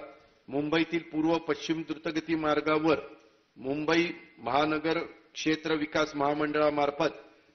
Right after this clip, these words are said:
सायकलींकरता स्वतंत्र मार्गिका तयार करण्याचे काम हाती घेण्यात येणार आहे.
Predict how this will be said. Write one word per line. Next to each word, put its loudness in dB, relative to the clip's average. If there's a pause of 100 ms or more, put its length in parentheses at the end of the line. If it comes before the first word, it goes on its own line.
(100)
सायकलींकरता 0
स्वतंत्र -2
मार्गिका 0 (600)
तयार 6
करण्याचे -4
काम 0
हाती -6
घेण्यात -2
येणार 0
आहे. 2